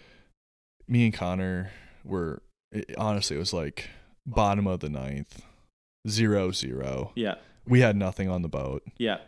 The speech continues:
Speaker 2: <laughs>
Speaker 1: We had our rally caps on. Everybody's on the boat.
Speaker 2: Yeah.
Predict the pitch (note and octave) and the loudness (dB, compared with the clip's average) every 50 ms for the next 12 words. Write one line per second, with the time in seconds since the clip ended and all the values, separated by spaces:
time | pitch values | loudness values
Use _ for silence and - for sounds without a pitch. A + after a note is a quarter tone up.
0 | - - - - G3+ - B2 C3+ C#3+ D3+ D3+ D3 D3+ C#3+ B2+ B2 A#2+ A#2 A#2 A2+ | -10 -12 -2 2 2 6 10 12 12 12 12 12 12 12 12 12 10 10 10 8
1 | A2 - A2+ G2+ F#2+ - - F#2+ F#2 F2+ - - C3 C#3+ D3 D#3 D3+ D3 D3 C#3+ | 6 6 4 4 4 4 4 2 2 2 6 8 10 12 12 12 12 12 12 12
2 | C#3 C3 C3 A#2+ A#2 A#2 G#2 G#2 F2+ E2 - - - - - - - - - F3+ | 12 10 10 8 8 6 4 4 2 2 0 -2 -4 -4 -4 -2 -4 -2 2 2
3 | E3+ D3+ C#3 B2 | 4 4 4 2